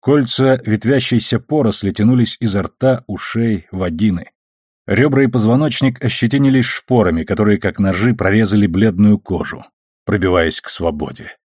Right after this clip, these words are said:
Из нее вытекла темно-коричневая жижа, наполнившая поддон почти на три сантиметра. Он сидел молча, всей душой желая проснуться, и чтобы все это оказалось сном.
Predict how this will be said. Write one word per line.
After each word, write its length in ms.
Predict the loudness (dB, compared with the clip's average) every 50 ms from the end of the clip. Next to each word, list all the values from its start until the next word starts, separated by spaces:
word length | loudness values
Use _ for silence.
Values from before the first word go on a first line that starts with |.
| _ _ _ _ _ _ _ -10
Из 160 | -8 -6 0
нее 280 | 2 4 4 4 4
вытекла 540 | 4 2 2 2 0 -2 -4 -2 0 0 0
темно-коричневая 1080 | 0 0 0 0 2 2 2 0 0 0 0 0 0 0 0 2 2 4 4 2 2
жижа, 440 | 0 -2 -2 -4 -4 -4 -4 -6 -8
наполнившая 640 | -8 -6 -2 0 2 2 2 2 0 -2 -4 -4 -2
поддон 500 | -2 -4 -4 -4 -2 0 0 2 2 0
почти 420 | -2 -4 -6 -6 -6 -4 0 0
на 120 | 0 0
три 160 | 0 -2 -4 -4
сантиметра. 760 | -4 -4 -6 -4 -4 -4 -4 -4 -6 -8 -10 -16 -18 -20 -20 _ _ _ _ _ _ _ _ _ _ _ _ _ _ _
Он 160 | -2 0 0
сидел 340 | 2 2 2 2 2 4 4
молча, 580 | 4 4 4 4 4 2 0 -2 -6 -12 -12 -10
всей 300 | -10 -4 0 0 0 0
душой 440 | 0 -4 -4 -4 -2 0 0 0
желая 360 | 2 0 0 2 2 2 0 -2
проснуться, 800 | -4 -6 -8 -8 -6 -6 -4 -4 -4 -4 -4 -8 -10 -12 -16 -10 -8
и 60 | -8
чтобы 300 | -6 -4 -2 -2 -2 -2
все 380 | -4 -6 -6 -4 -2 -4 -4 -4 _
это 300 | -4 -4 -2 -2 -2 -2
оказалось 520 | -2 -4 -6 -6 -4 -6 -6 -6 -6 -8
сном. 420 | -8 -6 -6 -6 -8 -8 -10 -14